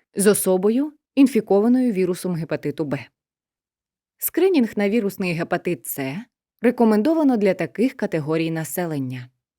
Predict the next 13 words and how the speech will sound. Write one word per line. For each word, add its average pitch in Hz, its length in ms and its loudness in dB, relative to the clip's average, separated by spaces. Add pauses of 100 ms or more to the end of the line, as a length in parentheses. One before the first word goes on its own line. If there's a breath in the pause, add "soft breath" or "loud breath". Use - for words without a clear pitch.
(160)
секс-робітники, 180 1160 -2 (760)
чоловіки, 269 600 2
які 240 200 2
мають 254 320 2
сексуальні 214 520 0
стосунки 202 540 -4
з - 60 -10
чоловіками, 160 800 -4 (960)
особи, 247 460 4
які 214 220 2
споживали 202 720 0
чи 180 180 -6
споживають 190 720 0